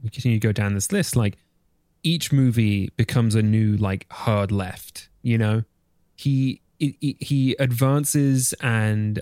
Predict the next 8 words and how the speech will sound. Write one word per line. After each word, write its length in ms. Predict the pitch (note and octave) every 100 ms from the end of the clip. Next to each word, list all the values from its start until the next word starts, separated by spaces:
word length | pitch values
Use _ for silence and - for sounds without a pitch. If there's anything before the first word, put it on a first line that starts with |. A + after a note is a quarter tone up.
| -
uh, 280 | G#2+ G#2 -
and 220 | B2 B2
modifies 580 | A#2+ A#2 - A2+ A2 G2+
the 80 | G#2+
concept 580 | - G#2+ - G#2+ G2 -
every 260 | A2 A#2
time, 480 | G#2 A2 G#2 G2+ G2+ - _ _ _ _ -
and, 320 | B2+ B2 B2+